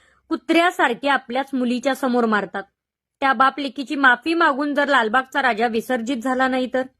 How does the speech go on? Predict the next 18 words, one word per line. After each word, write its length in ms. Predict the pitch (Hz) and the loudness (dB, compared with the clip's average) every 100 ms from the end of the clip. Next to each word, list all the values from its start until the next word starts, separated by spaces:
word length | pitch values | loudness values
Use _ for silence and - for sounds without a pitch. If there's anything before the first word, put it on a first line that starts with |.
| _ _ _ _ _ _ _ 240 | _ _ _ _ _ _ _ -4
मुंबईत 380 | 302 349 381 | 2 2 2
आलेल्या 320 | 359 277 285 294 | 0 0 0 0
मराठा 440 | 277 254 254 269 | 2 2 0 0
बांधवांचे 680 | 254 240 226 247 240 233 254 | 2 2 2 0 0 -2 0
जेवण 300 | 226 214 226 | 0 0 0
लालबागच्या 600 | 240 208 196 233 - 247 | 0 0 0 -2 -2 -2
मंडळाने 500 | 240 214 220 214 240 | -2 0 0 0 -4
बंद 380 | 196 247 320 | 0 0 2
केल्याने 480 | 370 370 254 214 196 185 _ _ _ | 0 -2 -4 -4 -6 -12 _ _ _
त्याला 200 | - 240 | -2 0
दुःख 300 | 247 247 - | 0 -2 -4
झाले 300 | 269 233 208 | 0 0 0
आहे. 180 | 196 180 226 _ _ _ _ _ - | -2 -6 -14 _ _ _ _ _ -2
त्याबद्दल 380 | 311 330 311 | -2 0 0
मराठ्यांची 580 | 359 320 320 370 330 370 | 2 2 2 0 -2 0
माफी 420 | 349 254 247 - | 2 2 2 0
मागून 380 | 381 370 294 294 | 2 2 2 0
बघा. 200 | 269 185 | 0 -2